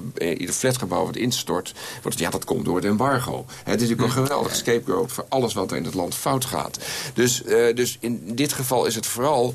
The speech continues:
Speaker 1: fijn voor het regime... dat ook de paus nu zegt, het is schandalig. Maar ik denk beslist niet dat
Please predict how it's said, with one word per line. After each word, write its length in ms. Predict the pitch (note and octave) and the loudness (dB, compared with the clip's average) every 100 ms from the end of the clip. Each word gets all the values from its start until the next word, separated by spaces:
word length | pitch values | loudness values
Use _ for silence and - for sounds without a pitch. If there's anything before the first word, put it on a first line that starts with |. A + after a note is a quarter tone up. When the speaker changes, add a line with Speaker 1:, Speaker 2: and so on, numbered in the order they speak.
| - | -6
Speaker 1:
fijn 540 | - - A2 F#2 A2+ - - | -6 -2 0 0 -2 -8 -12
voor 340 | - A#2+ A2 | 0 2 2
het 160 | G2 G2+ | -2 -4
regime... 420 | F#2+ G#2+ C3 G#2 A2+ - | -2 2 2 2 0 -8
dat 180 | - - | -6 0
ook 160 | - B2+ | 0 0
de 60 | |
paus 360 | - A2 C#3 C3 | -2 2 2 2
nu 120 | A#2 | 0
zegt, 240 | A#2 G#2+ | 0 0
het 120 | E2+ G#2 | -2 -2
is 120 | G2+ | 0
schandalig. 600 | G#2 G2 E2+ C#2 A#1+ - - B2+ | 0 2 2 -2 -4 -10 -10 -4
Maar 120 | - | -2
ik 80 | F#2 | 2
denk 200 | F2+ E2+ | 2 2
beslist 360 | B2+ - D#3 - | 0 2 2 2
niet 240 | F#2 - | 0 -2
dat 300 | - G2+ F#2 | 0 0 0